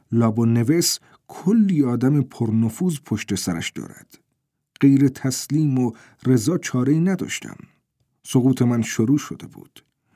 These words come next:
یک هفته بعد ویرژیلیا لبخند زنان از لابو نوس پرسید کی قرار است وزیر بشود. اگر دست خودم بود همین الان،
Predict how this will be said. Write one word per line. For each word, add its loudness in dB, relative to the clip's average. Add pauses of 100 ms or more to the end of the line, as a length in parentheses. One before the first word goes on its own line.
(280)
یک 0
هفته 0
بعد 2 (380)
ویرژیلیا 2 (280)
لبخند 0
زنان 0
از -2
لابو 0
نوس -2
پرسید -6 (320)
کی -6
قرار 0
است -4
وزیر -2
بشود. -12 (1300)
اگر 2
دست -4
خودم -2
بود 2
همین 2
الان، -12